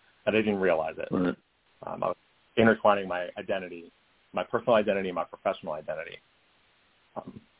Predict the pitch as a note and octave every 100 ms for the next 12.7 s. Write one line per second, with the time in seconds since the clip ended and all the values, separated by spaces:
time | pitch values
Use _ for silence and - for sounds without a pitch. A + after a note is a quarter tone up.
0 | - - F2 - _ _ _ _ _ -
1 | A2 A2 G#2+ G2+ G#2 G#2 F#2 G2+ G2+ _
2 | A2+ G2+ F#2 F2+ G#2 G#2 F#2+ - F2+ _
3 | - F2 F2+ F#2+ F#2+ F#2 A#2+ F#2+ F#2+ -
4 | F#2 F2 E2 - G2+ F#2 - _ _ -
5 | - - A2+ - G2+ G2 F#2+ F2+ F2+ E2+
6 | F2+ F2+ F2 F#2 - F#2 - F2+ F2 E2+
7 | F2 E2 F2+ A2 - A2+ - _ - -
8 | B2 G#2+ - F#2+ E2+ E2+ F2+ F#2 F2 E2+
9 | _ _ _ _ _ _ _ - F2+ G2
10 | - - - A#2+ G#2 - - G#2+ G2 F#2
11 | F#2+ - G2+ F#2 - F#2 - A#2 G2+ F2
12 | E2+ F#2+ F2 G#2 - D#2+ -